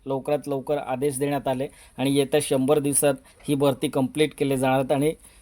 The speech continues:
जून म-, महिन्यापर्यंत ही जे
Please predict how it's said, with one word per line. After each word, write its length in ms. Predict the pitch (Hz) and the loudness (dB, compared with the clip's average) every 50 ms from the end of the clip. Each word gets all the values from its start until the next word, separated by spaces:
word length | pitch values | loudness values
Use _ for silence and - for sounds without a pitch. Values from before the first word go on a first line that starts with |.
| - - 127 | -14 -10 -4
जून 300 | 131 143 156 180 180 175 | -2 0 0 2 2 0
म-, 160 | 175 160 143 | 0 0 0
महिन्यापर्यंत 640 | 160 151 151 156 160 160 - 165 156 156 147 165 | 2 2 2 4 4 4 4 6 4 4 4 2
ही 300 | 170 143 139 151 165 175 180 - - - 135 131 - - 135 131 | 0 0 2 0 0 -2 -2 -6 -14 -14 -14 -14 -14 -10 -4 0
जे 220 | 151 160 170 202 | 2 2 2 0